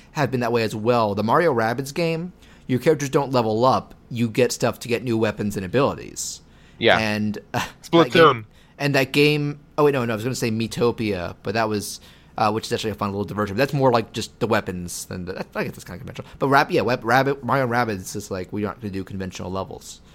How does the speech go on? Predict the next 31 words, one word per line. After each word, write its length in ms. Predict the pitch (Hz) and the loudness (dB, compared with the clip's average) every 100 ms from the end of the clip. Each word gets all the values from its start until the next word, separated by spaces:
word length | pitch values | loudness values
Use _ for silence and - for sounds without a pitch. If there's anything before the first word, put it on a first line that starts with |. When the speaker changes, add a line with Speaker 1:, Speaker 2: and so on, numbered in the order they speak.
| - - - | -20 -20 -10
Speaker 1:
Um, 360 | - 92 87 82 | -2 -2 -2 -8
it's 100 | - | -4
kind 100 | 131 | -4
of 40 | |
interesting 320 | 117 113 - 107 | -2 -2 -4 -8
to 80 | |
see 120 | - 107 | -4 -4
when 80 | |
people 180 | 101 104 | -4 -6
branch 220 | 104 92 | -6 -6
out 140 | - 95 | -8 -12
from 100 | - | -14
that. 540 | - - - - - | -16 -20 -20 -14 -2
Um, 300 | 123 120 117 - - - | 2 2 0 -10 -20 -4
so, 200 | - 151 | 2 2
I, 140 | 196 | 2
so 140 | 170 175 | 2 4
I 60 | |
just 120 | 190 | 4
wanna 100 | 208 | 4
see 140 | 170 180 | 2 2
if 60 | |
there, 180 | 165 139 | 4 4
you 140 | 135 139 | 4 2
have, 100 | 117 | 2
like, 120 | 117 | 0
any 100 | 127 | 2
other 140 | 123 117 | 4 4
random 400 | 110 117 123 113 | 4 2 2 0
memories 400 | 113 110 107 107 | 0 2 0 0
about, 400 | 101 95 95 | 2 2 2